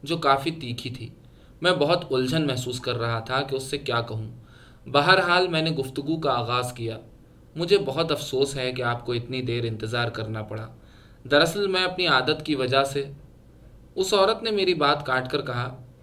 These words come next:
"جی کوئی بات نہیں، آپ خواہ مخواہ تکلیف کرتے ہیں، میں تو انتظار کی عادی ہو چکی ہوں۔" میری سمجھ میں کچھ نہ آیا، میں کیا کہوں، بس جو لفظ زبان پر آئے اگل دیے۔ "آپ کس کا انتظار کرتی رہی ہیں؟"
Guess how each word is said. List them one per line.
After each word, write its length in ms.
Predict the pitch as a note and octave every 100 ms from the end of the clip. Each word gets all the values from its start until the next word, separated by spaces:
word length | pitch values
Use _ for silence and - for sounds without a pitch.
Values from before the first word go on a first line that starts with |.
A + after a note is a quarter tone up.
| -
"جی 160 | D#3 F3+
کوئی 220 | E3+ E3
بات 300 | D#3+ C#3 C3+
نہیں، 220 | B2 C#3+
آپ 180 | C#3+ B2+
خواہ 180 | - B2
مخواہ 240 | B2 C#3
تکلیف 400 | C3+ B2 A#2+ B2
کرتے 340 | - A#2 - A#2+
ہیں، 200 | A#2+ - - - - -
میں 160 | D#3
تو 100 | E3+
انتظار 440 | F#3 E3 C#3+ C#3+ D#3
کی 160 | D#3+
عادی 300 | C3+ A#2 B2+
ہو 60 | A#2
چکی 280 | - A2 A2+
ہوں۔" 160 | A2 - - - - - -
میری 200 | D3+ F3+
سمجھ 340 | G#3 F#3+ G3 G3
میں 80 | G3+
کچھ 180 | D#3 D#3
نہ 80 | D3
آیا، 300 | C#3 C#3 C#3 C#3 -
میں 160 | C3 B2+
کیا 200 | B2+ B2+ B2+
کہوں، 220 | A#2+ A#2 - - - - -
بس 320 | C#3+ F#3 F#3+ C#3
جو 240 | C3 F3
لفظ 300 | F3+ F3+ -
زبان 360 | C3+ B2 C3+ D3+
پر 140 | D3+
آئے 320 | A#2+ B2+ C#3+ -
اگل 340 | A#2+ A#2+ A2+
دیے۔ 220 | A2 G2+ - - - - -
"آپ 300 | - C#3+ E3
کس 140 | F#3 F3+
کا 120 | F3
انتظار 380 | D3 B2 B2 B2
کرتی 320 | A#2+ A2 A#2+
رہی 280 | A2+ A2
ہیں؟" 80 | A2